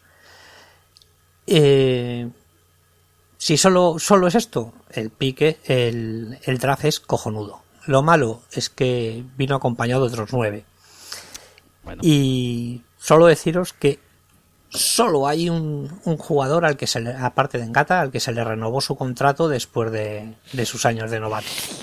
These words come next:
Speaker 1: que fue a, al actual,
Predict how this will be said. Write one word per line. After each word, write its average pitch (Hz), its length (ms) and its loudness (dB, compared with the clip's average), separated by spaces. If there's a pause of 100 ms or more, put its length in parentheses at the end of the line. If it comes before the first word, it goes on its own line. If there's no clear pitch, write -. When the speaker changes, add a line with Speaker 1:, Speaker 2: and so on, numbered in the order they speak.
(1000)
Speaker 1:
que 120 120 2
fue 127 380 2
a, 110 380 -4
al 113 280 -6
actual, 113 760 -4